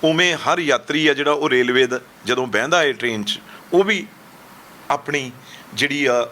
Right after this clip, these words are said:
ਉਹਦੀ ਜਰਨੀ ਹੁੰਦੀ ਆ, ਉਹਨੇ ਇੱਕ ਟਿਕਾਣੇ ਤੋਂ ਦੂਜੇ ਟਿਕਾਣੇ ਤੱਕ ਪਹੁੰਚਣਾ ਹੁੰਦਾ ਤੇ ਪਹੁੰਚਾਉਣ ਵਾਲੀ ਕੌਣ ਆ? ਰੇਲਵੇ ਆ।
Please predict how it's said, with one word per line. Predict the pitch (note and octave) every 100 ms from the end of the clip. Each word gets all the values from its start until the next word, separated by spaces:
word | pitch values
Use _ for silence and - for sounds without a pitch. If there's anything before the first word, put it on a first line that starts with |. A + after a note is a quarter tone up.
| -
ਉਹਦੀ | C3+ C#3
ਜਰਨੀ | A2 A2 C#3 D3
ਹੁੰਦੀ | A#2 A2 A2
ਆ, | - - - - - D3
ਉਹਨੇ | D#3 D3 C#3+
ਇੱਕ | C3+ B2+
ਟਿਕਾਣੇ | A#2+ B2 B2 A#2+
ਤੋਂ | - A#2+
ਦੂਜੇ | A2+ A2
ਟਿਕਾਣੇ | A#2 A2 A2+ G#2+
ਤੱਕ | G#2+ A2+ - - -
ਪਹੁੰਚਣਾ | - D3 D#3+ D3+
ਹੁੰਦਾ | A#2 G#2+ A#2
ਤੇ | C#3
ਪਹੁੰਚਾਉਣ | - - C#3 D3+
ਵਾਲੀ | D#3 D#3
ਕੌਣ | D3+ D3
ਆ? | D#3+
ਰੇਲਵੇ | B2+ G2+ G2 G2
ਆ। | -